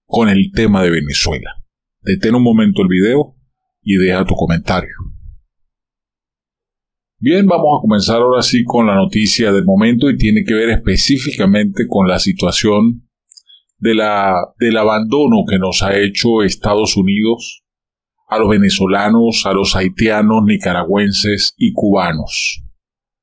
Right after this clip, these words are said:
Y es que el gobierno de Estados Unidos ha decidido a última hora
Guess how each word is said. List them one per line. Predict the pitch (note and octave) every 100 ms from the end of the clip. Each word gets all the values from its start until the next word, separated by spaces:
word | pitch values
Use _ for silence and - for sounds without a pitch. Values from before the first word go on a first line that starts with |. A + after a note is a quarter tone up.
| _ _ _ _
Y | - A2
es | G#2
que | - C3+ C3
el | A2
gobierno | G2 G#2 G#2+ B2
de | B2
Estados | G2 A2+ A#2 A#2+
Unidos | G#2 G2 G2+ G#2+ -
ha | - A2
decidido | A2+ A2 - G2+ G2 G#2+ B2 C3+
a | G2
última | G2 G2 A2 G2 F#2
hora | G2+ A2 B2+